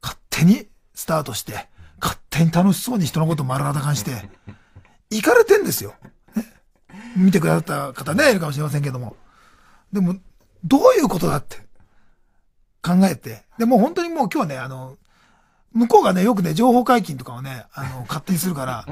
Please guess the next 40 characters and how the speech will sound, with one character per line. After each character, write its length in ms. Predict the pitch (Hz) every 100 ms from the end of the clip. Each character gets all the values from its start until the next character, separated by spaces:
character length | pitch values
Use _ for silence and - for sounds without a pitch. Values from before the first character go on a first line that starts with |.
| - - - -
で 80 | 226
も 100 | 185
俺 120 | 233
情 140 | 202
報 180 | 277 349
解 220 | 415 415
禁 260 | 381 214 -
す 220 | - - 190
る 100 | 220 247 - 226 -
ほ 180 | 196 202
ど 120 | 254
の 320 | 330 233 - - - - 156
度 160 | 214
胸 100 | 214
も 80 | 180
な 80 | 165
い 60 |
か 80 | 151
ら、 240 | 147 123 - _ _ _ _ _ _
ち 80 | -
ょ 40 |
っ 40 | 359
と 100 | 185
匂 220 | 202 262
わ 140 | 359
せ 100 | 302 180
た 120 | 131
り 40 |
と 80 | 127
か 60 | -
し 100 | 208
て 60 |
る 60 | 202
わ 60 | 185
け 60 |
よ。 140 | 370 - - 220 147 165 - 147 - - 110 _ _ _ 254
う 60 | 254
ん。 40 |
ま 80 |
あ、 20 | 302